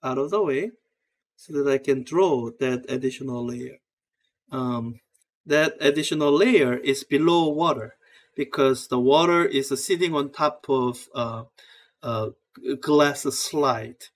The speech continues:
So we have glass cover here and we have glass slide down here. I think that's right.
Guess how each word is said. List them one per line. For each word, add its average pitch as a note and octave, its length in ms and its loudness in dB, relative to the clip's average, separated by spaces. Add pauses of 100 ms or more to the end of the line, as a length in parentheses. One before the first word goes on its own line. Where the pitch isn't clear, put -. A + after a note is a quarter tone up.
(400)
So C3+ 380 4
we C#3 200 0
have C#3+ 340 2
glass D#3 460 2
cover C#3+ 360 2
here C#3 520 -2 (540)
and D3 680 0 (420)
we B2+ 200 0
have A#2+ 460 -6 (540)
glass B2+ 640 0
slide B2+ 800 -6 (1600)
down A#2 420 -8
here. B2 280 -12
I - 800 -20
think E3+ 120 -8
that's C3+ 280 -8
right. C#3 280 -8